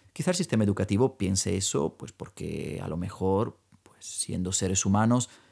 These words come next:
creen que aprendemos a comunicarnos a través del día a día, de nuestros amigos, nuestros familiares, nuestro entorno. Pero creo que, por un lado es verdad, pero que por el otro hay que matizar esto.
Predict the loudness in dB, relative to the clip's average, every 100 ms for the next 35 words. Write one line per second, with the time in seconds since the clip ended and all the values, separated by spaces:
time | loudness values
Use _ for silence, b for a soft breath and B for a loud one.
0 | B B -2 0 2 0 0 0 0 0
1 | 2 0 0 -2 -4 -4 -2 -4 -4 -4
2 | -4 -6 -4 -4 -6 -6 -6 -4 -6 -6
3 | -6 -8 -6 -2 2 2 2 2 -2 -4
4 | -8 -6 0 4 4 6 4 2 -2 B
5 | B B -8 -6 -8 -6 -4 -2 0 2
6 | 2 0 0 -2 -2 -4 -4 -2 2 4
7 | 4 2 0 -6 _ b b b b b
8 | b _ _ _ -6 -6 -4 -6 -2 -2
9 | -4 _ _ _ _ _ -10 0 2 2
10 | 0 0 0 0 0 -2 -6 _ _ -8
11 | -6 -6 -4 -2 -2 0 0 0 0 -2
12 | -4 -6 -6 -6 -8 -10 -10